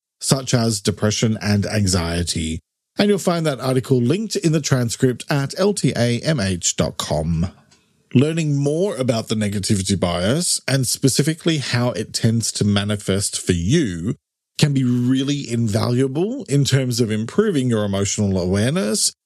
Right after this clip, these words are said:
identifying coping strategies that work for you, and improving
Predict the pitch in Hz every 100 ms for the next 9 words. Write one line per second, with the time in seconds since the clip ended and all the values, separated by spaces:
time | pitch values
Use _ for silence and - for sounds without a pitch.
0 | _ - 107 104 135 135 107 90 95 -
1 | 139 151 147 - 143 139 147 143 131 98
2 | 98 92 - 95 110 139 107 117 135 151
3 | _ 147 160 104 92 123 - - 127 117
4 | - 185 160 101 95